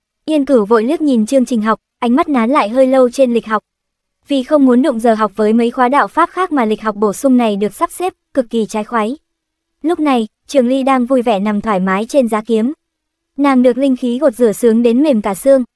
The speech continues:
hoàn toàn không hay biết gì về tin dữ mình sắp sửa đối mặt. Tối đến, Yên Cửu đi ngủ sớm, đang nằm trên giá kiếm thì nến phụt tắt, Trường Ly chớp chớp mắt trong bóng tối.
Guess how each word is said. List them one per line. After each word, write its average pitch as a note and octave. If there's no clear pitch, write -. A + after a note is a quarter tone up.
hoàn C4
toàn A#3
không C4+
hay C4
biết D#4+
gì B3+
về G#3
tin A#3+
dữ A#3+
mình C#4
sắp E4
sửa C4
đối G3
mặt. C4
Tối C4
đến, B3
Yên D4
Cửu B3+
đi B3+
ngủ A#3+
sớm, A3
đang C#4+
nằm B3
trên A#3+
giá A3
kiếm A#3+
thì D#4
nến G#3+
phụt B3
tắt, D#4+
Trường C4
Ly C4
chớp F4
chớp F4
mắt F4
trong B3+
bóng G#3+
tối. A#3